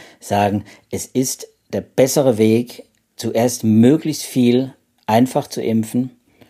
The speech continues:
und die zweite Impfung, die zweite Impfdosis möglichst weit hinauszuzögern. Möglichst weit heißt natürlich im Rahmen der Zulassungs-,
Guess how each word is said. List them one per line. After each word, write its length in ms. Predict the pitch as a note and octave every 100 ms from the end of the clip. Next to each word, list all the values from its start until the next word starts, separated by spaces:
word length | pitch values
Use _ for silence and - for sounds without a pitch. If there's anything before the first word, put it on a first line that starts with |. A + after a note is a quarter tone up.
| _ _ _ -
und 480 | A2 G#2 - - -
die 100 | G2+
zweite 640 | - G#2 A2 A2+ A#2 - _
Impfung, 640 | C3 A#2 G#2+ A#2 A2+ A#2+ -
die 100 | G2
zweite 280 | - G2
Impfdosis 800 | G#2 A2+ A2 A2+ G#2+ G2 G2+ - - _ -
möglichst 560 | G2 G2+ G#2 G2 - - _
weit 300 | - F#2 F#2
hinauszuzögern. 880 | - G2 F2+ - E2+ - E2+ - D#2+ E2+
Möglichst 400 | A2+ - F#2+ -
weit 200 | G#2+ -
heißt 240 | A#2 A2+
natürlich 360 | A2 - A2+ -
im 100 | G#2+
Rahmen 380 | F2 F2+ G#2+ C3
der 160 | B2+
Zulassungs-, 800 | - - F#3+ A2 F2 E2+ D#2 -